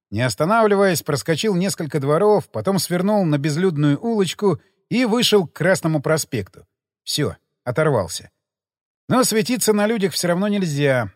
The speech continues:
надо в темпе решать, куда дальше податься. Дел никаких на сегодня вроде не запланировано, но... Стоп. Это как никаких дел не запланировано? Во-первых, надо обязательно в Ширли Муры заскочить, с Гороховским потолковать.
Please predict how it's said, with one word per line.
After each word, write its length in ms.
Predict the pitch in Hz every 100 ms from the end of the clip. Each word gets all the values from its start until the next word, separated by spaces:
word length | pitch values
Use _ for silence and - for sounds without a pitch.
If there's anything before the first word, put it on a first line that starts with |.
| _
надо 260 | - 170 160
в 60 |
темпе 280 | - 185 156
решать, 360 | 160 - 190 -
куда 200 | 151 151
дальше 300 | 160 - 98
податься. 480 | 117 120 95 - - _ _ _ _ _
Дел 220 | 95 247
никаких 420 | 214 180 165 233 175
на 100 | 156
сегодня 380 | 147 202 170
вроде 280 | 139 156 180
не 120 | 170
запланировано, 760 | 160 - 202 190 131 104 92 95
но... 280 | 120 226 214 _ _ _ _ _ -
Стоп. 320 | - 143 - _ _ _ _ _ _ -
Это 200 | 113 165
как 240 | 208 220
никаких 420 | 147 139 143 170 123
дел 220 | 170 147
не 140 | 123
запланировано? 680 | 110 120 139 143 92 80 73 _ _ _ _ _
Во-первых, 400 | 104 107 269 226
надо 200 | 202 208
обязательно 540 | 196 170 170 220 196 170
в 40 |
Ширли 340 | - 220 196 208
Муры 420 | 190 202 165 120
заскочить, 680 | 117 - 147 147 101 82 _ _ _
с 80 | -
Гороховским 640 | 92 165 170 190 135 - 101
потолковать. 680 | 117 120 107 135 95 76